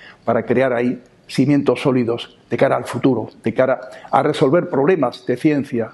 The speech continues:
de innovación, como ha sido la vacuna, decíamos también la semana pasada, y a crear las bases de una ciudad abierta, cosmopolita, integradora y capaz de dar respuesta a los retos que tiene por delante. Mucho ánimo en este tema del covid, muchísimo ánimo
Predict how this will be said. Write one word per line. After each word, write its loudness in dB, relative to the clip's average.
de 0
innovación, 0
como -2
ha -2
sido 0
la -2
vacuna, -2
decíamos -2
también -4
la -4
semana -2
pasada, -2
y 4
a 0
crear -2
las -4
bases -2
de 2
una 4
ciudad 0
abierta, -2
cosmopolita, -2
integradora 0
y 2
capaz 0
de 0
dar 0
respuesta -4
a -4
los -6
retos -2
que -4
tiene 0
por -8
delante. -6
Mucho 4
ánimo -2
en 2
este 0
tema 0
del -8
covid, 2
muchísimo 2
ánimo -2